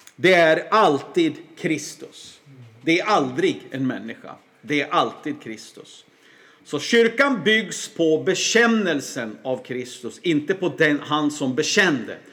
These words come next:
utan bekännelsen av Kristus. Ett annat argument som romersk-katolska kyrkan använder, det är att ordet för klippa här,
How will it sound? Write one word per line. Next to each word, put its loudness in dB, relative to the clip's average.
utan -4
bekännelsen -2
av -8
Kristus. -20
Ett -4
annat 4
argument 2
som 2
romersk-katolska 0
kyrkan 0
använder, 2
det 2
är 4
att -2
ordet 2
för -4
klippa -4
här, -2